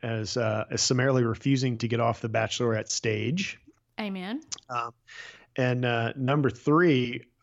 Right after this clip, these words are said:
Speaker 1: I, I said, I must have said a hundred times while they were talking, um, "Don't do it." <laughs>
Speaker 2: Mm,
Speaker 1: 'Cause
Speaker 2: I did
Speaker 1: I knew,
Speaker 2: too.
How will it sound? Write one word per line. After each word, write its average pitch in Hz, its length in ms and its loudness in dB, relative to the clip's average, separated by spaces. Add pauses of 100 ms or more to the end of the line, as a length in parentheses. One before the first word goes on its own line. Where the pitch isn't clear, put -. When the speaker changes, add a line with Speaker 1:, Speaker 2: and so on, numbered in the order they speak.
(200)
Speaker 1:
I, 139 200 -2
I 139 160 2
said, 143 220 0
I 139 80 0
must 156 220 0
have 127 100 -8
said 123 240 -4
a 107 60 -4
hundred 131 480 -4
times 117 340 -6
while 113 80 -2
they 107 80 -4
were 104 80 -4
talking, 107 640 -4 (100)
um, 101 320 -4 (160)
"Don't 113 320 2
do 110 200 2
it." 135 220 2
<laughs> - 40 -14
Speaker 2:
Mm, 190 400 0 (260)
Speaker 1:
'Cause - 240 0
Speaker 2:
I - 120 -2
did 120 100 -4
Speaker 1:
I 120 40 -2
knew, 151 280 6
Speaker 2:
too. 190 180 -4